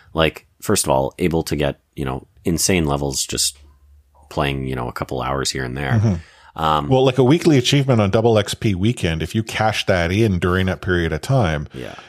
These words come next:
Speaker 2: um, you were, it was essentially a free level.
Speaker 1: Yeah. It, it, well, exactly, right. And, and that was the thing, uh,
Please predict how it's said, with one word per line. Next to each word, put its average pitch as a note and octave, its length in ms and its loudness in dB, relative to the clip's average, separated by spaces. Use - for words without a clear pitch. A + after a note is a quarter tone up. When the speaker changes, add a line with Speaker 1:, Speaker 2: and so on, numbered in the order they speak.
Speaker 2:
um, E2 460 -2
you A#2+ 340 0
were, A#2+ 220 4
it B2+ 120 4
was A2+ 100 4
essentially A#2+ 500 2
a F#2 140 2
free A2+ 280 0
level. F#2+ 400 0
Speaker 1:
Yeah. - 280 -8
It, - 200 2
it, G#2+ 140 4
well, E2+ 380 2
exactly, D#2+ 520 -2
right. C2+ 280 -6
And, F#2+ 220 0
and F#2+ 240 -2
that F#2+ 220 2
was C3 220 2
the A2+ 120 0
thing, E2 520 -4
uh, C#2+ 440 -2